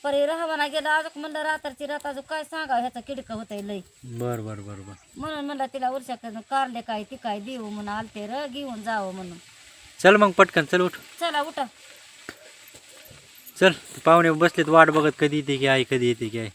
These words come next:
Speaker 1: बरं बाबा, चला रे, हे बघ.
Speaker 2: हम्म.
Speaker 1: कवापासून तुझी वाट, मी वाट बघते आणि तू माझी बघतोच. घे
Speaker 2: चल,
Speaker 1: ऊस,
Speaker 2: चल.
Speaker 1: ऊस घे की घरी.
Speaker 2: कशाला ती म्हशीला खायला आणलाय ऊस?
Speaker 1: अरे घे, लेकरं खात्यात.
Speaker 2: होय, वाळलेला आहे,
Speaker 1: आपल्या
Speaker 2: कवाचा
Speaker 1: घरचा
Speaker 2: ते.
Speaker 1: घे.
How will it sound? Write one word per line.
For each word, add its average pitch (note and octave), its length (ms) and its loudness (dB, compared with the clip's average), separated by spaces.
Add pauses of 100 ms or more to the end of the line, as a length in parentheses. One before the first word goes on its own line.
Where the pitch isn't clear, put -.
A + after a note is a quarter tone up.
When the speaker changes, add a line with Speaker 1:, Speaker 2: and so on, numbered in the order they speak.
(140)
Speaker 1:
बरं A3 320 -8
बाबा, G#3 220 -6
चला B3+ 340 -4
रे, C#4 140 0
हे C#4 140 -4
बघ. A3 160 -4
Speaker 2:
हम्म. B2 220 -12 (680)
Speaker 1:
कवापासून C#4 440 -4
तुझी C4+ 300 -8
वाट, C4 160 -6
मी C#4+ 240 -6
वाट D#4+ 260 0
बघते D#4+ 260 -2
आणि D#4 80 -2
तू F4+ 180 -4
माझी C#4 320 0
बघतोच. A#3+ 380 -8 (760)
घे F4 120 -6
Speaker 2:
चल, - 160 12
Speaker 1:
ऊस, E4 60 2
Speaker 2:
चल. - 400 2
Speaker 1:
ऊस F#4 120 -6
घे F#4+ 160 -6
की G#4 100 -12
घरी. F#4 320 -4 (560)
Speaker 2:
कशाला G3 300 8
ती F#3 120 4
म्हशीला F3+ 360 6
खायला E3 220 6
आणलाय C3 200 0
ऊस? B2 100 -2
Speaker 1:
अरे D4+ 120 -2
घे, F4 440 -4
लेकरं E4 280 -4 (100)
खात्यात. D#4+ 220 -2
Speaker 2:
होय, G#3+ 320 12
वाळलेला A3 440 8
आहे, F#3+ 80 8
Speaker 1:
आपल्या G3+ 120 4
Speaker 2:
कवाचा G3 160 6
Speaker 1:
घरचा E3 100 2
Speaker 2:
ते. D3 60 -4
Speaker 1:
घे. C#4+ 60 -6